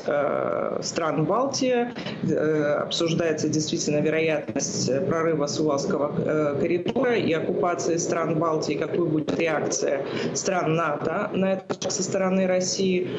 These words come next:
Ну и, конечно же, угрозы, которые, э, продолжаются в адрес Польши. И мы видели реакцию Дмитрия Медведева на это заявление,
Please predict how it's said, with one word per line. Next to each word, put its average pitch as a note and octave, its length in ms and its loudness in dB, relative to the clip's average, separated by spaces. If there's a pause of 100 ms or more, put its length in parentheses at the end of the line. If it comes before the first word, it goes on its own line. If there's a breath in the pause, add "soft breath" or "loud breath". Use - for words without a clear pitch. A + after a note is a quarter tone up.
(180 loud breath)
Ну G#3 100 2
и, B3 60 2
конечно A3+ 440 0
же, F#3+ 160 2
угрозы, A3 400 2
которые, E3+ 580 0
э, D#3 280 0
продолжаются E3+ 680 0
в D#3 100 0
адрес D#3 320 0
Польши. A3+ 680 0
И C#3 200 0
мы D3+ 180 2
видели D3+ 320 0
реакцию C#3+ 960 0
Дмитрия D3+ 380 0
Медведева A3+ 600 0
на G3+ 240 2
это F#3+ 180 0
заявление, F#3 720 0